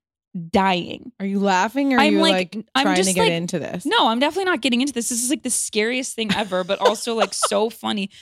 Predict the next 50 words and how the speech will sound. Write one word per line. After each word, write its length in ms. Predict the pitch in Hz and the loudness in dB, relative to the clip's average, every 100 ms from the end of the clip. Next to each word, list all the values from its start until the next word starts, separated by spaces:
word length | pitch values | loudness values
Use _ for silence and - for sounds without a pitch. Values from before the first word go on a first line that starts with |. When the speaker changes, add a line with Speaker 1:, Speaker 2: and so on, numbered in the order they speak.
| - | -20
Speaker 1:
Half 200 | - 233 | -6 -4
the 80 | 254 | -2
shit 200 | 240 247 | -2 -2
he's 140 | 233 - | -2 -2
saying 240 | 214 220 | 0 0
is, 120 | 196 | 0
like, 240 | 185 185 - | 0 -2 -4
so 460 | - - - 196 254 | -6 -2 0 0 0
textbook 760 | - - - - - 294 370 | -4 -8 -8 -10 -4 -2 -2
too. 160 | - 190 | -2 0
Speaker 2:
Yeah, 360 | 180 160 156 151 | 2 2 0 -2
yeah, 460 | - 175 170 170 156 | -4 -4 -4 -6 -4
Speaker 1:
It 60 | 269 | -2
was 120 | 285 | 0
Speaker 2:
uh-huh. 80 | 302 | 2
Speaker 1:
like, 200 | 254 - | 0 0
I 120 | 214 | 0
was 100 | 220 | 0
like, 180 | 220 202 | -2 -4
"This 220 | 196 - | -4 -4
is 240 | 226 202 202 _ _ _ - | -6 -6 -10 _ _ _ -2
crazy." 380 | 190 180 175 - - _ _ _ _ | 0 2 0 -6 -14 _ _ _ _
So 200 | - 240 | 0 2
anyways, 340 | 226 226 214 | 2 0 0
he's 140 | 233 208 | 0 -2
like, 120 | 208 | 0
"I 120 | 202 | 0
wanna 200 | 208 220 | 0 0
take 240 | 226 262 262 | -2 -4 0
you 120 | 240 | 2
out." 180 | 190 214 | 2 0
He's 160 | 214 | -2
like, 220 | 202 185 - | -4 -6 -2
"Do 80 | |
you 40 | 202 | 0
wanna 160 | 196 | 2
go 80 | 196 | 2
out 140 | 196 - | 0 0
tomorrow?" 520 | 214 190 185 180 185 | -2 0 0 0 -2
He's 160 | 208 202 | -4 -2
like, 140 | 196 | -2
"My 140 | 202 196 | -2 -2
shift 380 | - 240 - | 0 0 -2
is 100 | 233 | -2
at 140 | 202 - | -2 0
night, 340 | 196 185 - | 0 0 -2
so 80 | - | -2
let's 240 | 196 190 | -2 -2
grab 240 | - 185 180 | -2 -2 -2
lunch." 500 | 180 - - - | -4 -6 -6 -10